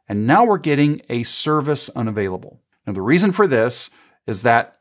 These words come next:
Alma Linux has S E Linux running on it. So if your system has S E Linux running on it,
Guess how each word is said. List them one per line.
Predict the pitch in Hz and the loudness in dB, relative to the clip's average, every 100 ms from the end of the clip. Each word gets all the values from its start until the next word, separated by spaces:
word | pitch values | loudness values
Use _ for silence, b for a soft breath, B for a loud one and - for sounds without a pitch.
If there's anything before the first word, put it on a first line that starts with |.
| - | -2
Alma | 120 151 | 2 4
Linux | 170 123 110 110 - - | 4 2 0 -4 -8 -8
has | - 120 107 - | -4 -4 -4 -2
S | 147 - | -2 -2
E | 175 | -4
Linux | 143 127 120 120 - | -2 0 -2 -4 -2
running | 131 135 | 0 0
on | 90 - | -2 -10
it. | - _ _ - | -18 _ _ -12
So | - | -6
if | 101 - | -4 0
your | 170 | 0
system | 190 - 220 214 151 | 0 0 0 0 2
has | 135 - | 2 0
S | - 139 - | -4 -4 -4
E | 151 | -2
Linux | 139 143 147 | 0 -2 -4
running | 120 107 131 | -4 -2 0
on | 147 160 | 0 0
it, | 175 - | -2 -8